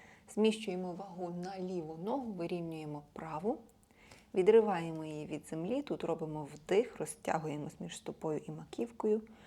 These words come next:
Видих, коліно до грудей. Вдих, нога назад.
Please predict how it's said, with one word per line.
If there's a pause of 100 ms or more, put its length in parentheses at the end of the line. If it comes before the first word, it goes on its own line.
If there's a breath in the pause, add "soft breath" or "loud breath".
(360 loud breath)
Видих,
коліно
до
грудей. (1300)
Вдих,
нога
назад.